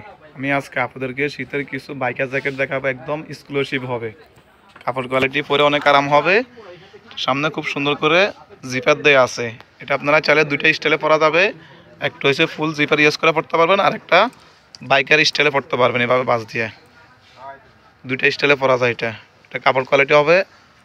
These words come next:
original exporter। এটা দুই সাইডে দুইটা pocket আছে, পকেটগুলো কিন্তু শো, এখানে zipper আছে। আর পিনগুলো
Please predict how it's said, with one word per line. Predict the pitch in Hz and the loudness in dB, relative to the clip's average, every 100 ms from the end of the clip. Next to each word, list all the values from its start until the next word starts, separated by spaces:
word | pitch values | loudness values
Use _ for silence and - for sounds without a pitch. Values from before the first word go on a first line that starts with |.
| - | -6
original | 135 135 151 156 | -4 0 0 0
exporter। | 143 - - 123 - - _ _ _ _ _ _ _ _ _ _ - - - - 320 - 415 | -2 -4 -4 -4 -6 -12 _ _ _ _ _ _ _ _ _ _ -20 -20 -20 -18 -18 -16 -10
এটা | - | -8
দুই | 120 135 | -4 -2
সাইডে | 143 143 156 | 2 4 4
দুইটা | 147 160 165 | 2 2 2
pocket | 147 139 151 151 | 2 2 2 2
আছে, | - 175 190 | 2 0 2
পকেটগুলো | 135 139 143 160 | 2 2 0 -2
কিন্তু | 160 165 160 - | 0 -2 -2 -2
শো, | - 117 104 _ _ _ _ | -2 -6 -8 _ _ _ _
এখানে | 135 131 | -10 -6
zipper | 123 123 123 | -6 -2 -4
আছে। | 117 117 104 _ _ _ _ - - _ - | -4 -8 -14 _ _ _ _ -20 -20 _ -6
আর | 120 - | -6 0
পিনগুলো | 139 147 147 | 0 0 2